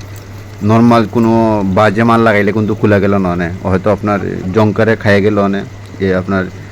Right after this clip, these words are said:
এই পাইপ ড্রেন্স ধরল না, মানে ঠেটে। দেখেন, তারপর আমরা লাইন বন্ধ করছি। লাইন বন্ধ করার পরেও কিন্তু পানি আসতেছে। ঠিক আছে, এটাই লোকে আপনার প্রায়, আহ, চার হাজার স্কোয়ার আর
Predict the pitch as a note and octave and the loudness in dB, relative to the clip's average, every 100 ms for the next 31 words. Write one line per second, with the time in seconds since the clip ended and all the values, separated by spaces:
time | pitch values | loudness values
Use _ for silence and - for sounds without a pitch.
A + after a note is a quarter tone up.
0 | - - - D#2 E2 - - - - - | -18 -14 -10 -8 -8 -10 -10 -12 -16 -18
1 | - - - - - - - A2+ G#2+ - | -16 -16 -18 -18 -16 -16 -16 -16 -16 -16
2 | - - - - B2+ A#2+ G2+ A#2 - G2+ | -18 -16 -14 -6 0 0 2 0 0 0
3 | A#2+ A#2+ A#2 G2+ F2+ F#2+ - - - - | 2 4 2 2 0 -2 -6 -14 -18 -20
4 | - - - - - - - G#2+ G2+ G2+ | -18 -18 -18 -18 -18 -18 -10 -2 0 0
5 | A#2 G#2+ - - - - - - - - | -2 -8 -16 -18 -18 -16 -16 -16 -16 -14
6 | - - G#2+ A2+ G#2+ A#2+ B2 B2 B2 A2+ | -12 -4 0 2 2 2 2 2 2 2
7 | B2 C3 C3 C3+ A2+ G2 G2+ G#2+ A#2 B2 | 2 4 4 4 2 0 -2 0 2 2
8 | B2 B2+ C3 C3 - C3 C3+ B2+ A#2 G#2+ | 2 2 2 0 0 0 0 0 -2 0
9 | A2 G2 F2+ F2+ - E2 - - - - | 0 0 -2 -6 -8 -12 -12 -14 -16 -16
10 | - - A#2 C#3 A2+ G2+ A#2+ A#2+ A#2 A#2+ | -14 -4 -2 2 2 2 2 2 2 4
11 | A#2 G2 A#2 G#2+ G#2 A2 A2 A2 G#2+ G2+ | 2 2 0 0 0 2 4 4 0 -4
12 | - - - - F#2 F2 F2 F#2 F#2+ F#2 | -16 -20 -20 -18 -10 -6 -2 0 0 -2
13 | F#2+ - A#2+ A#2+ A#2 B2 A#2+ A#2+ A2 - | -4 0 2 4 4 4 4 2 -4 0
14 | A2 G#2 | 2 2